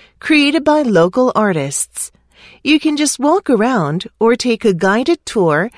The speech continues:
to explore the sculptures and the artists' creative processes in depth.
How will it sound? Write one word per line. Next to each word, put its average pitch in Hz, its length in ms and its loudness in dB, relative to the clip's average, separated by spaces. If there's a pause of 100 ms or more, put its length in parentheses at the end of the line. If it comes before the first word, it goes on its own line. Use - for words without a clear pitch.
(240)
to 285 180 0
explore 302 580 0
the 403 120 2
sculptures 180 840 0
and 202 220 0
the 220 160 -4
artists' 196 640 -2
creative 208 560 -2
processes 208 840 -2
in 240 220 0
depth. 269 500 -4